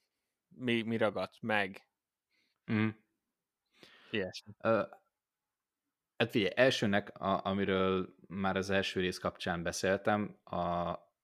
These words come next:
Speaker 2: az a rész, ami tetszett, az pont ez a visszaemlékezős, ö, ö, mi az, buckalakós rész volt. Tehát valahogy, valahogy a,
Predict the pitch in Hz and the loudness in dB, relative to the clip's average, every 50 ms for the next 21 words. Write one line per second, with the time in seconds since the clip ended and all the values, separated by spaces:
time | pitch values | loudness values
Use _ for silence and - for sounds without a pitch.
0 | _ _ _ _ - 110 104 110 101 98 101 107 - - 92 92 92 - - 95 | _ _ _ _ -2 0 4 4 4 4 4 2 0 0 -2 -2 -2 0 0 -2
1 | - - 120 107 - 95 - - 107 98 92 - 87 85 87 82 92 90 - - | 0 0 -4 -4 -4 -6 -6 -2 -2 -2 -2 -2 -4 -4 -4 -4 -4 -4 -2 -2
2 | 92 90 87 87 85 85 82 - 87 85 - 95 87 85 82 - - - - - | -2 0 0 -2 -2 -4 -4 -6 -6 -6 -4 -4 -4 -4 -4 -4 -4 -4 -4 -6
3 | 87 87 90 90 87 87 87 85 - - - _ _ _ _ _ _ - - - | -6 -4 -4 -4 -4 -4 -4 -4 -6 -8 -10 _ _ _ _ _ _ -20 -20 -20
4 | - - - - - - - _ _ _ _ - - - - 85 82 80 80 80 | -20 -20 -20 -20 -20 -20 -20 _ _ _ _ -20 -14 -8 -6 -6 -4 -4 -4 -6
5 | 82 82 - 85 87 - - - _ _ _ _ _ _ _ - - _ _ _ | -6 -6 -8 -10 -12 -16 -18 -20 _ _ _ _ _ _ _ -20 -20 _ _ _
6 | - - 98 92 85 85 87 104 95 104 98 - - - 92 85 85 - - 90 | -8 -2 -2 0 -2 -2 -4 -4 -2 -2 -2 -2 0 0 2 2 2 0 -2 -6
7 | 87 - - - 87 82 78 - - - 87 85 90 - - _ _ _ _ _ | -6 -4 -4 -4 -4 -4 -4 -4 -8 -6 -8 -8 -8 -10 -16 _ _ _ _ _
8 | _ _ - _ - _ _ _ _ _ _ _ - - 95 92 - - - _ | _ _ -20 _ -20 _ _ _ _ _ _ _ -2 2 2 2 2 0 -10 _
9 | _ _ - 101 87 95 110 110 110 107 95 104 101 101 98 98 95 95 95 90 | _ _ -6 -2 4 6 8 8 8 8 6 6 6 6 8 8 8 6 4 2
10 | - - - _ _ _ _ _ _ _ _ _ - 110 101 113 123 117 110 113 | -2 -12 -18 _ _ _ _ _ _ _ _ _ -2 4 6 6 6 8 6 6
11 | 101 - - 87 90 90 87 87 87 87 | 4 4 2 0 2 2 4 4 2 2